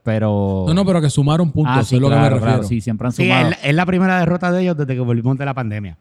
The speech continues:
Speaker 1: Sí, sí.
Speaker 2: No, no, no, ellos, ellos
Speaker 3: No,
Speaker 2: perdieron
Speaker 3: de-,
Speaker 2: su primer partido.
Speaker 3: no, desde que volvimos de la pandemia, la, eh, ellos han puntuado en todos.
Speaker 2: No, te verifico,
Speaker 3: Sí,
Speaker 2: porque
Speaker 3: sí, sí, ellos han puntuado en todos,
Speaker 1: Bueno,
Speaker 3: si no me equivoco.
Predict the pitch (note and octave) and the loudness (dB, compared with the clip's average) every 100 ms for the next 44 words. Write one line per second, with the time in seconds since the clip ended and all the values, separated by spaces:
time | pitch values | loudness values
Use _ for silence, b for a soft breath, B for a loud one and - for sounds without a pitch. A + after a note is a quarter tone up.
0 | _ _ G#2 F2 - D3 E3+ E3 C3 A2 | _ _ -12 -12 -6 0 2 4 2 2
1 | B2 C3+ B2+ B2 _ C3 C#3+ E3 D#3+ D#3 | 0 -2 -6 -14 _ -4 0 2 4 4
2 | E3+ F3 D#3 D3+ C#3+ D#3 C3+ E3+ F3+ C3+ | 4 2 2 0 -2 -4 0 0 0 -2
3 | D3 C3 C#3 C3+ D#3+ F3+ D#3 C3+ C#3+ F3+ | -4 -4 -4 -4 -2 -4 -2 -2 -2 -2
4 | B2+ B2+ G#2+ B2+ A#2+ - - B2 C3 D3 | -4 -6 -8 -8 -8 -8 -10 -6 -4 -4
5 | - A#2 - C3 C#3 C#3 - C#3 A#2+ B2+ | -6 -10 -6 -2 0 -2 -2 0 0 -2
6 | C3 G#2 B2 A#2 - _ _ _ _ _ | -4 -6 -8 -10 -12 _ _ _ _ _
7 | A#2+ B2 G2 G#2 G#2 G#2 - B2 G#2 B2+ | -4 -4 -4 -6 -6 -6 -6 -6 -4 -4
8 | G2+ G#2 B2 G2 B2 A#2+ A2 A#2+ C#3+ B2 | -4 -6 -8 -6 -6 -4 -4 -4 -4 -4
9 | C3 C3 A#2+ C3+ C#3 C#3 D3 B2 G#2+ A2 | -4 -6 -4 -4 -2 0 2 2 -2 -4